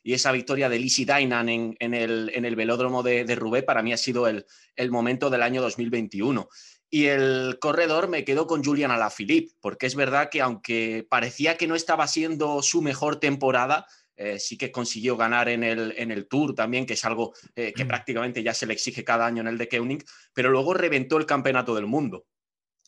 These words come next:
Speaker 1: Un Campeonato del Mundo en el que volvió a repetir, sigue siendo el arco iris y en el que además, eh, bueno, batió a, a corredores que parecían llamados a, a llevarse ese, ese reinado en este, en este año. Y estuvo el bueno de, de Julian repitiendo por,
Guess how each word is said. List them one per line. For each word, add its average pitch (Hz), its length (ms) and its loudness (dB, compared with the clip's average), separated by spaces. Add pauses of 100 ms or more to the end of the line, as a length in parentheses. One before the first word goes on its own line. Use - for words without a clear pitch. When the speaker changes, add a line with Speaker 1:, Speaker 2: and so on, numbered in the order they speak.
Speaker 1:
Un 165 120 0
Campeonato 151 440 0
del 143 80 4
Mundo 151 220 2
en 117 80 0
el 113 80 -2
que 110 100 -2
volvió 110 280 2
a - 20 4
repetir, 147 440 0
sigue 131 220 0
siendo 131 480 2
el 127 140 2
arco 127 300 0
iris 131 260 -2
y - 20 0
en 113 80 -2
el 98 100 -8
que 113 80 0
además, 110 420 0 (260)
eh, 107 180 -6
bueno, 117 380 -2
batió 113 440 2
a, 127 240 2
a 120 120 -2
corredores 123 480 -2
que 131 100 -2
parecían 117 800 -2
llamados 123 560 2
a, 113 160 4
a 117 160 -2
llevarse 113 360 -2
ese, 107 460 -2
ese 123 160 -2
reinado 113 480 2
en 104 100 0
este, 101 440 -4
en 107 80 -6
este 101 220 -6
año. 110 240 -2
Y 107 80 -4
estuvo 120 320 -4
el 117 40 -4
bueno 120 220 -2
de, 117 240 -4 (140)
de 113 180 -2
Julian 123 220 0
repitiendo 110 480 -2
por, 101 260 -2